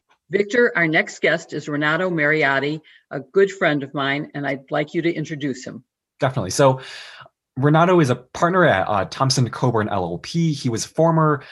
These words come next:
Speaker 2: uh, federal prosecutor in the Securities and Commodities Fraud Section of the United States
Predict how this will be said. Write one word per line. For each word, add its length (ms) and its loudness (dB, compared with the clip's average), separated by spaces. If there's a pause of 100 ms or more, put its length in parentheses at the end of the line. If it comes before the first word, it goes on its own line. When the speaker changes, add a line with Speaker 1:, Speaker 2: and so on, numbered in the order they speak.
(140)
Speaker 2:
uh, 240 2
federal 260 2
prosecutor 640 -2
in 80 -4
the 60 -6
Securities 580 -4
and 100 -8
Commodities 640 -6
Fraud 380 -4
Section 340 -6
of 120 -4
the 40 -10
United 300 -6
States 280 -10